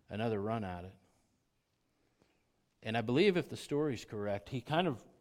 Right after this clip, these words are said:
sat there on a napkin and wrote these symbols down and used these symbols to explain who Jesus was.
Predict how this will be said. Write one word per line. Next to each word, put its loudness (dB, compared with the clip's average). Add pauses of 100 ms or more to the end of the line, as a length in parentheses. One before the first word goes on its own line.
sat 0
there 0
on 0
a -6 (600)
napkin 0 (920)
and -6
wrote 4
these 0
symbols -4
down -6 (840)
and -8
used 0
these -2
symbols -4 (880)
to -2
explain -4 (1300)
who -8
Jesus -4
was. -4